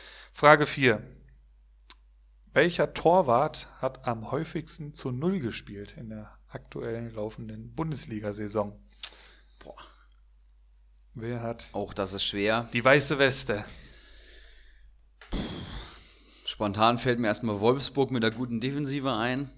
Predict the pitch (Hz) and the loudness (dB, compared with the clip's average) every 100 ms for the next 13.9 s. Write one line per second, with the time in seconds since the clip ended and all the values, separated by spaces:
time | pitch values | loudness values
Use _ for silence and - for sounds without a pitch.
0 | - - - - - - 107 104 107 101 | -20 -20 -18 -14 -10 0 2 4 4 0
1 | 98 120 104 113 117 127 131 135 131 - | 0 -6 -4 -2 0 0 -2 -4 -8 -8
2 | 127 127 127 - - _ _ - - - | -6 -6 -8 -16 -20 _ _ -20 -20 -20
3 | - - _ 104 98 90 104 101 104 98 | -20 -20 _ -8 -6 -6 -4 -4 -4 -4
4 | 98 104 110 104 95 87 - - - 98 | -4 -4 -6 -6 -4 -4 -6 -12 -16 -14
5 | 98 95 - 98 101 - 117 - 104 143 | -12 -12 -10 -8 -10 -10 -12 -8 -6 -2
6 | - 135 143 - 135 160 170 - 143 143 | 0 0 -4 -6 -2 -2 -2 -6 -4 -2
7 | 143 139 - _ - - - - - 101 | -2 -4 -14 _ -20 -20 -20 -20 -14 -6
8 | 101 107 120 104 101 101 113 147 156 151 | -4 -2 -4 -6 -8 -4 0 2 4 2
9 | 160 160 - _ _ _ _ _ _ _ | 0 -4 -18 _ _ _ _ _ _ _
10 | _ _ _ - 95 98 - 104 - 143 | _ _ _ -8 -6 -6 -6 -6 -2 -4
11 | 165 76 160 170 - 131 135 117 120 113 | -4 -4 -4 -4 -4 -2 0 -4 -2 -2
12 | 131 - 110 107 110 110 104 104 123 143 | -2 -4 -2 0 0 -4 -6 -6 -4 -4
13 | 135 131 135 127 127 127 - 110 110 | -6 -6 -8 -8 -8 -10 -8 -8 -8